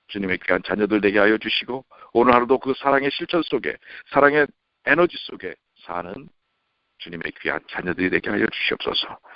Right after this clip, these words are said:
오늘도 매 순간마다 많은 도전들이 올 것입니다. 그때마다 주님 안에서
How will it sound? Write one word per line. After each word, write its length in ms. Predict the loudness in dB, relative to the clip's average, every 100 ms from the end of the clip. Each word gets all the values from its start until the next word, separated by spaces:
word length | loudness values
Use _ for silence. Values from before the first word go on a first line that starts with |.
| -6
오늘도 300 | 2 6 6
매 160 | 6 4
순간마다 760 | 0 -4 -2 0 2 2 2 _ _ _
많은 300 | 2 2 2
도전들이 420 | 0 2 2 2 2
올 100 | 4
것입니다. 580 | 0 0 -8 -8 -8 -12 _ _ -10
그때마다 600 | 0 4 4 2 -2 _ _ _ _ _ _
주님 200 | -14 -10
안에서 460 | -8 -8 -8 -12